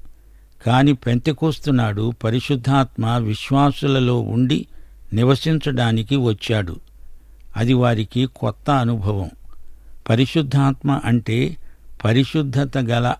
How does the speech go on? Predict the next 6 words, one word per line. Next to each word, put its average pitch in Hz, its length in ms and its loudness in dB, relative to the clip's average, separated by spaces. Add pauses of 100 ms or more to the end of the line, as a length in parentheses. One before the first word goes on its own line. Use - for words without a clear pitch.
ఆత్మ. 113 540 -2 (760)
పరిశుద్ధతే 143 840 2
తానై 131 600 2 (220)
మనల్ని 127 560 4
పరిశుద్ధపరిచే 127 1300 -2 (100)
ఆత్మ. 110 440 -2